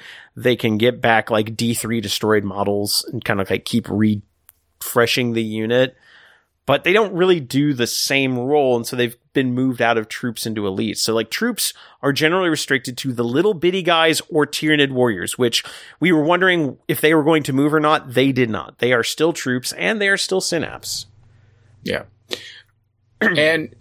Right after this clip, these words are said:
Speaker 2: the, the other change to Gene, big change to Gene Stealers, they went down in their max unit size. They
Speaker 1: Yep,
Speaker 2: were
Speaker 1: only up to
Speaker 2: twenty.
Speaker 1: ten.
Speaker 2: Now they're down
Speaker 1: Mm-hmm.
Speaker 2: to ten.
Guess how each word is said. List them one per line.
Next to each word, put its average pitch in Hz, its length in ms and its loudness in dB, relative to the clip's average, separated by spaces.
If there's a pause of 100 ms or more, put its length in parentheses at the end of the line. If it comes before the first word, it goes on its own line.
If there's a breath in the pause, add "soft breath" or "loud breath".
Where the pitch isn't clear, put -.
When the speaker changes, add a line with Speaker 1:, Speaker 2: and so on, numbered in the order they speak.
(100)
Speaker 2:
the, 143 200 4
the 139 180 0
other 139 220 4
change 120 500 2
to 120 100 0
Gene, 110 400 2
big 107 260 0
change 104 440 0
to - 100 -8
Gene 95 280 2
Stealers, 92 720 0
they 95 180 2
went 92 540 -4
down 104 500 0
in 107 220 -4
their 98 160 -2
max 90 560 -2
unit 95 420 0
size. - 840 -4 (460)
They 104 120 4
Speaker 1:
Yep, 160 140 2
Speaker 2:
were 151 280 2 (120)
Speaker 1:
only 135 180 -2
up 135 140 2
to - 80 -6
Speaker 2:
twenty. 104 80 2
Speaker 1:
ten. 92 540 -4 (200)
Speaker 2:
Now 104 320 0
they're 139 140 0
down 120 220 2
Speaker 1:
Mm-hmm. 87 200 -4
Speaker 2:
to - 80 -2
ten. - 380 -6